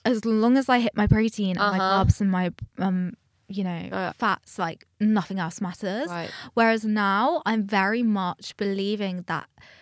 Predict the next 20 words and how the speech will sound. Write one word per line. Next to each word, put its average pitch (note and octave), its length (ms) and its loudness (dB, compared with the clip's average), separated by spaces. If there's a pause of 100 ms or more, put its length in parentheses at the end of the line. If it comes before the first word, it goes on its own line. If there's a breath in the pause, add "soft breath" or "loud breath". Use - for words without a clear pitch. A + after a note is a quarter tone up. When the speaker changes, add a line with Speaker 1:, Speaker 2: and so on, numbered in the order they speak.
(120 loud breath)
Speaker 1:
food G#3+ 480 0
quality G3 680 4
really F#3 520 -4
does F3+ 480 -2
Speaker 2:
Yes. - 20 -4
Speaker 1:
matter. F#3+ 640 -4 (340 loud breath)
And G#3+ 280 2
as G#3+ 140 -2
much A3+ 340 0
as, C#4+ 160 -2
n-, G#3 260 2 (120)
like, F#3 200 -2
having A3 340 -2
some G#3+ 160 -2
chocolate F#3 600 -2
or F#3 200 -2
a - 20 -4
sweet G3+ 400 -4
or F3+ 100 -6
whatever, F3+ 600 -2